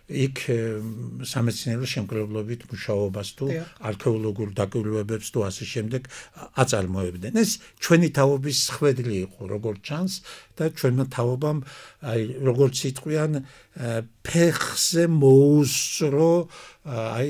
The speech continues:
Speaker 1: ქართული ენის თუ ქართული ფოლკლორის, ა, ბოლო ნაშთებს. აი, შოთა ძიზიგური იტო-, იტყოდა, ქართული ენის ნამსხვრევებიღა არის დარჩენილი იქო.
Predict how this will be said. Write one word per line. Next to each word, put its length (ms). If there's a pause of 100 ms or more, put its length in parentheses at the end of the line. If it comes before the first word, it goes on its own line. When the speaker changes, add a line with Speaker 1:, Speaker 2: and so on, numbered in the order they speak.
(100)
Speaker 1:
ქართული 920 (100)
ენის 440
თუ 140
ქართული 480
ფოლკლორის, 840 (280)
ა, 180
ბოლო 420
ნაშთებს. 760 (300)
აი, 180
შოთა 340
ძიზიგური 520
იტო-, 280
იტყოდა, 480 (640)
ქართული 560
ენის 340 (340)
ნამსხვრევებიღა 1400
არის 300
დარჩენილი 760
იქო. 220